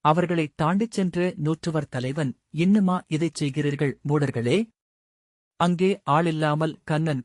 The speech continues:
கூச்சலிட்டுக் கொண்டிருக்கிறான். ஓடுங்கள்," என்று சொல்லிவிட்டுச் சென்றான். "ஆளில்லாமல் கூச்சலிட அவனுக்கென்ன பைத்தியமா?" என்றபடி காலகன் உள்ளே சென்றான்.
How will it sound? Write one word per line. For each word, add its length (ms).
கூச்சலிட்டுக் 540
கொண்டிருக்கிறான். 760
ஓடுங்கள்," 640
என்று 440
சொல்லிவிட்டுச் 540
சென்றான். 560
"ஆளில்லாமல் 720
கூச்சலிட 720
அவனுக்கென்ன 640
பைத்தியமா?" 540
என்றபடி 600
காலகன் 680
உள்ளே 320
சென்றான். 580